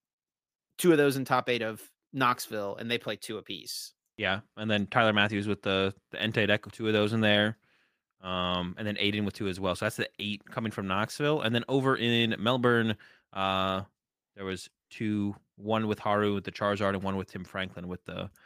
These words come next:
Speaker 2: Lost Pile. So ten total across the two events. Yeah, it's a lot of, lot of Forest Seal Stones. Pretty good card, though,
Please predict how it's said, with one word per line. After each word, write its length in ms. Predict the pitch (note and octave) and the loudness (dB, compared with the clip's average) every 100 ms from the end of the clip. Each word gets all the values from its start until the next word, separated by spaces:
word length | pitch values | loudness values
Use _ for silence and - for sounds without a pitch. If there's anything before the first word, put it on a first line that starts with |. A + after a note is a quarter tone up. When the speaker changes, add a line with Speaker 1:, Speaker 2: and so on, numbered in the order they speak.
| - _ _ | -20 _ _
Speaker 2:
Lost 300 | F#2 F#2 - | -10 -10 -10
Pile. 440 | G2+ F#2 F2+ F2+ _ | -2 0 -2 -6 _
So 260 | - E2+ E2+ | -16 -16 -14
ten 240 | - G2+ | -10 -8
total 280 | G2 G2+ G2+ | -6 -6 -4
across 320 | F#2 G2 F#2+ | -4 -6 -6
the 40 | F#2+ | -10
two 160 | G2+ | -8
events. 320 | G2 G2+ A2 - | -4 -2 -4 -2
Yeah, 100 | A#2+ | -2
it's 80 | |
a 40 | C3+ | 2
lot 80 | D3 | 2
of, 160 | - | 0
lot 160 | A#2 C#3 | 2 2
of 60 | |
Forest 180 | D3 D3+ | 4 2
Seal 140 | E3+ F3 | 4 4
Stones. 500 | D3+ C3+ B2 A#2 - _ _ _ _ _ | 4 4 2 -4 -12 _ _ _ _ _
Pretty 120 | B2 | -12
good 180 | A2+ A2+ | -6 -4
card, 220 | - C3 | 0 2
though, 280 | G2 F2 F#2+ | 2 0 -4